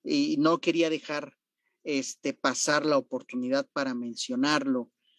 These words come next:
haciendo el conocimiento práctico con la reflexión que nos puede, nos puede, este, dar esta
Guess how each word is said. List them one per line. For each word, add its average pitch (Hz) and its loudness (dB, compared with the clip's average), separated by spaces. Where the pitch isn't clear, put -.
haciendo 190 0
el 185 0
conocimiento 156 -2
práctico 190 -2
con 143 2
la 135 4
reflexión 135 -2
que 156 -4
nos 131 -2
puede, 151 -2
nos 135 0
puede, 151 2
este, 127 -4
dar 147 2
esta 147 2